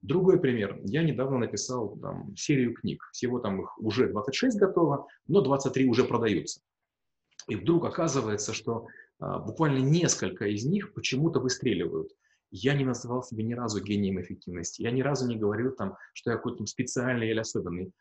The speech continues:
Это ярлык, который повесил на меня рынок. Но знаете что? Вот есть имя Вася,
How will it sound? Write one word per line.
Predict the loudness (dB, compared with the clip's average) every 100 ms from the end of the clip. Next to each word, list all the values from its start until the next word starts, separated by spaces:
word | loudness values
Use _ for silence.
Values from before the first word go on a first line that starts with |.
| _ _ -6
Это | -6 -2
ярлык, | 0 2 4 2 0
который | -4 -4 -4 -2
повесил | -4 -4 -4 -4
на | -2
меня | -2 0
рынок. | 2 0 0 -2
Но |
знаете | -2 2 0 0
что? | -6 -6 -8 -8 _ _ -20 -12 -6
Вот | -2
есть | 2 2 0 0
имя | 4 4 2 -4 _ _ _ _ -4
Вася, | -2 -2 -4 -8